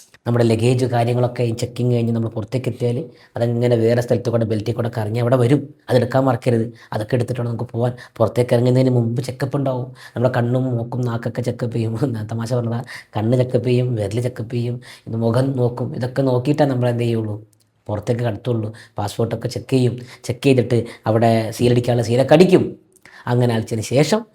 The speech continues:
നമ്മൾ വരി വരിയായിട്ട് കൂട്ടത്തോടെ നമ്മൾ ആരും ആരെയും വിട്ടേച്ച് പോകില്ല. ടോയ്ലറ്റിൽ പോകാനുണ്ടെങ്കിൽ പരമാവധി ടോയ്ലറ്റിൽ പോകാനുള്ളവരൊക്കെ ഫ്ലൈറ്റിലേക്ക് കയറുന്നതിന് മുമ്പ് തന്നെ പോയി വെക്കുക. ഫ്ലൈറ്റിൽ കയറി ടോയ്ലറ്റിൽ പോകുന്ന ഭയങ്കര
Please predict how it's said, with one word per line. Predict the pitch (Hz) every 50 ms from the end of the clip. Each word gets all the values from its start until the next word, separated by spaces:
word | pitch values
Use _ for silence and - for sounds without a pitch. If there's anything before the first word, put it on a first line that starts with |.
| _ - - -
നമ്മൾ | - 127 127 117
വരി | 117 110
വരിയായിട്ട് | 117 117 113 117 113 110 107 104 -
കൂട്ടത്തോടെ | - - 113 - 110 - 120 107 104
നമ്മൾ | 110 107 107 110
ആരും | 104 107 110 117 120 120 - _ _ -
ആരെയും | 113 110 113 120 117
വിട്ടേച്ച് | 110 101 - 127 123 - 123
പോകില്ല. | 120 120 117 123 120 123 120 123 - - - _ -
ടോയ്ലറ്റിൽ | 113 113 117 113 117 123
പോകാനുണ്ടെങ്കിൽ | - - 113 117 120 117 123 123 131 143 151 - - - - -
പരമാവധി | 117 120 156 160 175 170 170 175 160 156 139 123 - - - - _ - -
ടോയ്ലറ്റിൽ | 127 131 127 127 127 131 131
പോകാനുള്ളവരൊക്കെ | - 123 123 123 123 123 123 120 123 120 120 113 - 123 117 113 - - - - _ - -
ഫ്ലൈറ്റിലേക്ക് | - - 117 120 120 120 120 123 120 123 -
കയറുന്നതിന് | 123 127 135 131 131 139 135 131
മുമ്പ് | 127 123 123 127 127 160 151 156
തന്നെ | 139 135 131 120 123 - - - _ -
പോയി | - 113 117 120
വെക്കുക. | 113 - - - - 107 - - _ _ _ _ _ _ _ _ _ _ _ - _ _ _ _
ഫ്ലൈറ്റിൽ | - - 117 127 156 180 180 180 214 196 185
കയറി | 190 160 143 135 131 123 127
ടോയ്ലറ്റിൽ | 117 107 113 117 113 - 123
പോകുന്ന | 113 - 113 107 107 107 107
ഭയങ്കര | 101 95 98 - - - 113 107 107